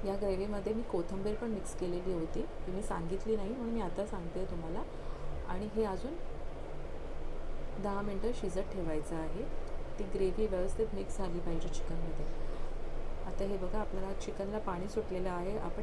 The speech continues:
एक्स्ट्रा पाणी टाकलेलं नाही आहे या चिकनमध्ये.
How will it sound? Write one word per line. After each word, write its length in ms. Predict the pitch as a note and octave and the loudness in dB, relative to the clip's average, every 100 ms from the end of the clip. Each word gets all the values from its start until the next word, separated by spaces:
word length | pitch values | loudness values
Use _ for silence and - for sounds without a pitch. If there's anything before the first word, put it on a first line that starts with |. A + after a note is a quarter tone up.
| F3 | 0
एक्स्ट्रा 360 | F#3+ - G#3+ | 0 0 0
पाणी 280 | G#3+ G3 G#3+ | 0 -2 -2
टाकलेलं 460 | G3 F3 G3 F#3+ G#3+ | -2 -2 0 0 -2
नाही 300 | F#3 F#3+ G#3 | -2 -2 0
आहे 180 | E3 D#3+ | 0 0
या 140 | - | 0
चिकनमध्ये. 520 | - D#3 E3 D#3+ D#3 | 0 0 -2 -2 -2